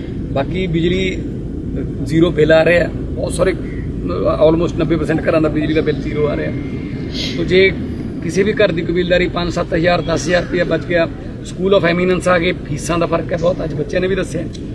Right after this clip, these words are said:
ਕਿ ਪ੍ਰਾਈਵੇਟ ਨਾਲੋਂ ਸਕੂਲ ਦਾ ਫੀਸਾਂ ਦਾ ਬਹੁਤ ਫਰਕ ਹੈ। ਕੋਈ ਦਰਜੀ ਦਾ ਬੇਟਾ,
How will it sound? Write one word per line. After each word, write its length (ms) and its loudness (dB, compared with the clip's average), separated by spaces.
ਕਿ 120 0
ਪ੍ਰਾਈਵੇਟ 600 0
ਨਾਲੋਂ 260 2
ਸਕੂਲ 300 -4
ਦਾ 100 0
ਫੀਸਾਂ 400 -2
ਦਾ 80 4
ਬਹੁਤ 140 4
ਫਰਕ 260 -4
ਹੈ। 40 4
ਕੋਈ 180 -2
ਦਰਜੀ 340 2
ਦਾ 100 4
ਬੇਟਾ, 420 0